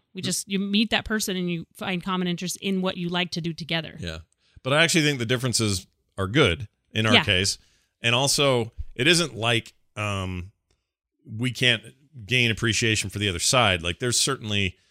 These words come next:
Speaker 2: you're super into the M C U movies to the point that you won't even watch trailers. You're so excited about 'em.
Speaker 1: Yes.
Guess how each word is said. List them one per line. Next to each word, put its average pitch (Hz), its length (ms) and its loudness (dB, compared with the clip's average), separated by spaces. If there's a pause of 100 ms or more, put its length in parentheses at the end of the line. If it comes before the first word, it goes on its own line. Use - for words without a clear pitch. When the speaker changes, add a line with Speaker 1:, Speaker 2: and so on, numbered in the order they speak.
(180)
Speaker 2:
you're 127 160 0
super 135 380 4
into 113 120 0
the 107 140 0
M 104 140 2
C - 160 2
U 104 160 4
movies 95 460 2
to 120 100 0
the 101 100 -2
point 104 260 -2
that 113 80 -4
you 107 120 0
won't 107 160 -2
even 98 160 -2
watch 98 260 -2
trailers. 92 420 0
You're 95 80 -4
so 90 180 0
excited 80 420 -2
about 71 260 -10
'em. - 100 -20
Speaker 1:
Yes. - 480 -8